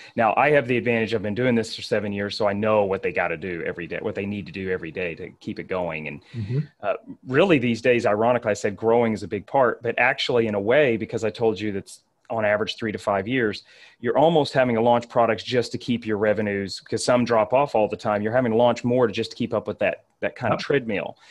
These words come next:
Speaker 1: And so that's actually where a lot of work comes from, finding new ideas,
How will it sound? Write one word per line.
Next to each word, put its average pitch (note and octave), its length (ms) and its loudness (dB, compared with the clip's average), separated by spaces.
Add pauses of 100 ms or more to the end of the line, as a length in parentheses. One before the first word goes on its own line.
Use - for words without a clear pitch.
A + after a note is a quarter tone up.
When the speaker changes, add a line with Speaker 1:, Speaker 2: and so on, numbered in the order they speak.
(220)
Speaker 1:
And A#2 100 -2
so - 100 0
that's C3+ 280 4
actually B2 300 0
where A2 160 4
a G#2 80 4
lot A2 200 4
of F#2+ 60 -2
work A2+ 200 2
comes F2+ 220 -8
from, - 300 -10
finding G#2+ 320 -2
new A2 160 2
ideas, G2+ 560 -2